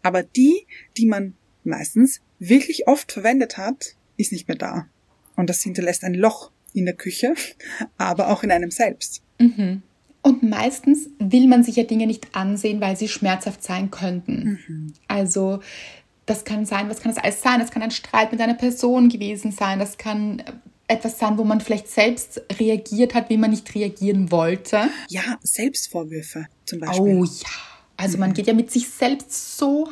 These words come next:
Speaker 2: hart oft in Kritik, also diese Selbstkritik und Selbstvorwürfe eben.
Speaker 1: Mhm.
Speaker 2: Und man ist oft so hart zu sich selbst, weil man sich denkt, man hat so falsch reagiert. Und dann will man sich das aber auch nicht anschauen und sich denken,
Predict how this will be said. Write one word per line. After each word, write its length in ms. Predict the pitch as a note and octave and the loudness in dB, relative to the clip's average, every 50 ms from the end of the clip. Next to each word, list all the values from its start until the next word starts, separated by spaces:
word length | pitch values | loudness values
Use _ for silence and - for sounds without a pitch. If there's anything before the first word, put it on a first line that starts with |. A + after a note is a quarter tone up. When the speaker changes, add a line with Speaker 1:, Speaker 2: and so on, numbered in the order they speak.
| - | 0
Speaker 2:
hart 300 | - A3+ A3 A#3+ A#3+ - - | 0 2 2 0 -4 -2 -2
oft 220 | - - - - | -2 -2 -2 0
in 340 | - A3+ A#3 A#3 A#3+ A#3+ A#3+ - - - - - - - - _ - | 4 6 8 8 6 6 2 -4 -14 -18 -18 -20 -20 -20 -20 _ -2
Kritik, 580 | - - A#3+ - - - D#4 D#4+ D#4 - - - | 2 2 2 2 4 2 2 2 2 -6 -4 -4
also 160 | G3+ F#3+ A3 | -2 0 0
diese 200 | F3+ G3+ - G#3 | -2 -2 -4 -6
Selbstkritik 920 | - - B3 D4 - - - - - C4+ A#3+ - - - C4 D#4+ - - - | -2 2 2 2 2 0 -10 -6 -4 -4 -4 -4 -2 0 0 0 0 -4 -8
und 240 | - G#3 G#3 G3+ - | -6 -4 -6 -6 -6
Selbstvorwürfe 760 | - - G#3 G3+ - - - - A#3+ A3+ A3+ B3+ B3 B3 - A3+ | -2 -2 -2 -2 -2 -8 -2 0 0 2 2 0 0 0 0 -2
eben. 280 | - - G#3+ G#3 A3 A3+ - | -2 -2 -2 0 0 -2 0
Speaker 1:
Mhm. 160 | F#3+ F3+ F3+ - - - E3+ E3 | -2 -6 -6 -8 -10 -16 4 4
Speaker 2:
Und 160 | B3 A#3+ - | 4 6 8
man 100 | A#3+ A3 | 4 4
ist 180 | A#3 - - - | 4 0 -4 -6
oft 220 | G#3+ - - - | -8 -8 -8 -4
so 280 | - - - C#4 C#4 C#4 | -4 0 2 2 0 0
hart 420 | - - A#3+ A#3 B3 E4 E4+ - | 0 0 0 2 2 0 -2 -2
zu 120 | - C4+ A#3 | -2 -2 0
sich 200 | G3 G#3+ G3+ - | 0 -2 -6 -8
selbst, 680 | - - - F#3 F3+ F#3+ A#3 F4 - - - - - - | -8 -4 -2 -2 -2 0 -2 -4 -4 -8 -16 -20 -10 -4
weil 180 | G#3 G3 G3+ G3+ | -2 -2 0 2
man 200 | G#3 A3 G#3+ G3+ | 2 2 0 0
sich 160 | - G3+ - | -2 -2 0
denkt, 300 | - G3+ G#3 G3+ - - | 0 0 0 0 -4 -2
man 140 | G3+ G#3+ G3 | -2 -2 -2
hat 120 | G#3 G3+ - | -2 -6 -6
so 100 | - - | -10 -10
falsch 400 | - G3 F#3+ - G#3+ - - - | -4 -4 -2 -2 -2 -6 -2 0
reagiert. 520 | A3+ G#3+ G#3 G#3+ - - G#3+ B3 C4+ B3+ | 0 0 0 -4 -6 -4 0 0 0 2
Und 120 | - A3+ G#3+ | 0 -2 0
dann 140 | G#3+ G3+ G3+ | 0 2 6
will 100 | A#3+ A#3+ | 8 8
man 140 | A#3+ B3 | 10 8
sich 120 | A#3+ A#3+ A#3 | 8 4 2
das 140 | - A#3 - | -2 -4 -4
aber 220 | - G3 - - | -4 -4 -4 -2
auch 60 | A3+ A3 | 0 0
nicht 200 | A#3 - - - | 0 0 0 0
anschauen 340 | A3 A#3 C#4 C#4 C4 A3+ | 2 4 4 4 2 0
und 100 | G#3 G#3+ | 0 -4
sich 160 | - G#3 - - | -6 -10 -4 -4
denken, 440 | G#3+ G#3 G#3 G#3 - G#3+ G#3+ A3 | -2 -2 -2 -4 -2 -2 -2 -2